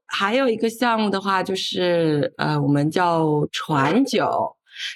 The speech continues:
就你知道在比利时，比如说那些 Lambic Brewery 的话，他们都会有一个 cruise ship，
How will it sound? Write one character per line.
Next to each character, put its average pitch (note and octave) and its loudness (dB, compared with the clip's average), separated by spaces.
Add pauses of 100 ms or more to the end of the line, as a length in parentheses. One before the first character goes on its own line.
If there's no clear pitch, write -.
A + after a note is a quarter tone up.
就 G3 2
你 E3 2
知 E3 -2
道 G3 0
在 F3+ 0
比 C#3+ 0
利 D3+ 2
时， D3 0
比 C#3+ 0
如 C#3 2
说 D3+ 0
那 D3+ 2
些 D3+ 2
Lambic E3 0
Brewery D3+ 2
的 C3+ 0
话， C#3 0
他 D#3 -2
们 D3+ 2
都 D3+ 0
会 D3+ 2
有 C3+ 2
一 B2+ 2
个 C#3 0
cruise G#3+ 0
ship， C#3+ -2